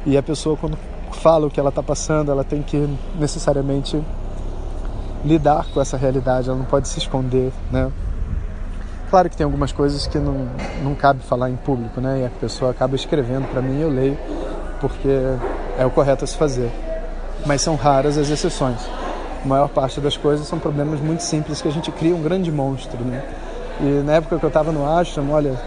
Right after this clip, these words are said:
tudo que você pode imaginar, as pessoas perguntavam pro Swami Dayananda e todo mundo ouvia. De dor de cabeça, hemorroida, problema em casa, problema com os pais,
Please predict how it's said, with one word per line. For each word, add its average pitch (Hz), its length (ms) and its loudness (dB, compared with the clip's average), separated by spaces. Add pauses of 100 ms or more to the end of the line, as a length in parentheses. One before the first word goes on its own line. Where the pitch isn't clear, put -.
(260)
tudo 214 360 2
que - 80 -6
você - 100 -2
pode 180 240 2
imaginar, 165 680 0 (300)
as 139 100 -4
pessoas 156 260 -2
perguntavam 147 400 2
pro 151 100 0
Swami 156 240 0
Dayananda 151 380 4
e - 20 2
todo 247 140 0
mundo 254 240 4
ouvia. 202 440 2 (640)
De 190 480 4
dor 180 180 2
de 190 100 -2
cabeça, 147 560 2 (140)
hemorroida, 139 640 2 (100)
problema 185 520 2 (480)
em 170 100 0
casa, 147 400 4
problema 202 340 0
com 175 120 -4
os 151 140 -2
pais, 139 420 2